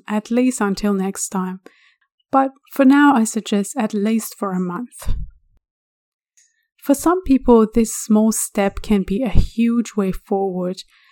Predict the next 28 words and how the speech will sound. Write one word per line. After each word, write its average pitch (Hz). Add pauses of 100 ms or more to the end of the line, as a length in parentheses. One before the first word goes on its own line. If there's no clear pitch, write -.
(160)
because, 226
as 226
I 214
said, 190
when 196
you 226
are 214 (320)
in 214
emotional 202
or 190
physical 247
pain 190 (100)
when 190
you 196
have 185
sex, 185 (720)
then 226
you 226
try 262
to 262
avoid 220
any 254
situation 214
that 202
would 190
lead 190
to 185
it. 220